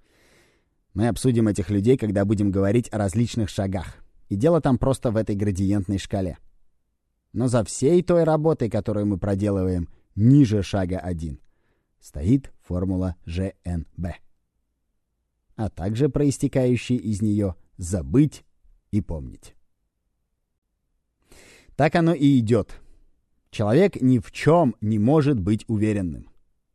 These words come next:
Вы смотрите, уверен ли Приклир в чём-либо. Уверен ли он, что поместил Макап во вчерашний день? Он не уверен в этом. Уверен ли он, что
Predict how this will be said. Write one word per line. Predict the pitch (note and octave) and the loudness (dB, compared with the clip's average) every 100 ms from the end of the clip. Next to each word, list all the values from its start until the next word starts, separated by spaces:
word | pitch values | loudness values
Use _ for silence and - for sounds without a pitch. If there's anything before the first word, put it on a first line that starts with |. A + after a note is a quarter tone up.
| _ _ _ _ _ _ _ _ _ _ _ _ _ - | _ _ _ _ _ _ _ _ _ _ _ _ _ -4
Вы | A#2 | -2
смотрите, | - C#3 D#3 C#3+ C#3 | 2 2 2 0 0
уверен | A#2 G#2 B2+ C#3+ B2 | 0 2 4 4 2
ли | A#2 | 0
Приклир | A2+ G2+ A#2 G2 | -2 -2 -2 -2
в | - | -4
чём-либо. | A#2+ G2 D2 - - _ _ _ _ _ _ _ _ _ _ _ _ _ _ _ _ _ _ _ - | -4 -4 -6 -12 -20 _ _ _ _ _ _ _ _ _ _ _ _ _ _ _ _ _ _ _ -4
Уверен | A2 B2 F3+ F#3 | 2 4 6 4
ли | E3+ | 2
он, | D3+ | 2
что | B2 A#2 | 0 -2
поместил | - A#2+ C3+ B2 - - E3 E3 | 2 4 4 2 -4 0 2 2
Макап | B2+ A#2+ - A#2 - | 0 0 0 -2 -4
во | G2 G#2 | -6 -6
вчерашний | - G#2+ F#2 - F#2+ | -2 -2 -4 -4 -6
день? | E2 - - _ _ _ _ _ _ _ _ _ - | -6 -12 -18 _ _ _ _ _ _ _ _ _ -2
Он | A2+ G#2 | 0 2
не | G#2 A2 | 0 0
уверен | B2+ B2+ C3+ C#3+ G#2 | 0 4 4 4 0
в | - | -2
этом. | F#2 D#2 - _ _ _ _ - | -6 -6 -14 _ _ _ _ 0
Уверен | D3+ E3 D3+ A#2+ | 4 6 4 2
ли | G#2+ | 2
он, | A2 F3 - - - | 2 2 0 -8 -10
что | - C3 | 0 2